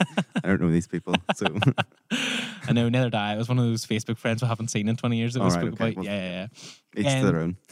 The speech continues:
Speaker 1: <laughs>
Speaker 2: so I suppose that then leads us on. We've discussed how we sort of responded to that, what we think about it. Gary, how do you think we as Christians should have responded, or how do you think, uh, let's take a picture from Christ, how do you think Christ would have responded?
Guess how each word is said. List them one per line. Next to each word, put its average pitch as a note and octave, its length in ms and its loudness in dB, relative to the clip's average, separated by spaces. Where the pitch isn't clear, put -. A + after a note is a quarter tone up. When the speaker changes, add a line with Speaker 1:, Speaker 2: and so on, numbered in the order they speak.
Speaker 1:
<laughs> - 280 0
Speaker 2:
so E3 520 2
I D3+ 60 -2
suppose G3 400 2
that D3+ 180 0
then C3 200 0
leads B2 240 -2
us B2 120 0
on. A#2 380 0
We've C#3+ 200 4
discussed A2+ 440 -4
how A2 240 0
we G#2+ 600 0
sort B2 180 0
of A#2 60 0
responded A2 600 -2
to G#2+ 260 0
that, A2 420 -4
what A#2+ 260 -10
we G#2+ 220 -8
think G#2 300 -8
about G#2+ 240 -6
it. - 240 -8
Gary, B2 240 -4
how D3+ 300 0
do D#3+ 100 -2
you C3+ 140 2
think B2 280 -2
we A#2 180 -2
as A2 140 -6
Christians A#2 880 -4
should - 300 -2
have A#2+ 140 -2
responded, C3+ 480 0
or B2+ 80 0
how G3 160 -2
do A#3+ 100 -4
you D3+ 140 0
think, A2+ 400 -4
uh, A#2 120 -12
let's - 400 -4
take A2 160 -8
a G#2+ 60 -8
picture A2 340 -4
from G#2+ 200 -6
Christ, A#2 380 0
how - 100 2
do E3+ 80 0
you D#3 100 2
think A2+ 300 -4
Christ A2+ 420 -6
would C#3+ 120 2
have C#3+ 100 -2
responded? D3 600 0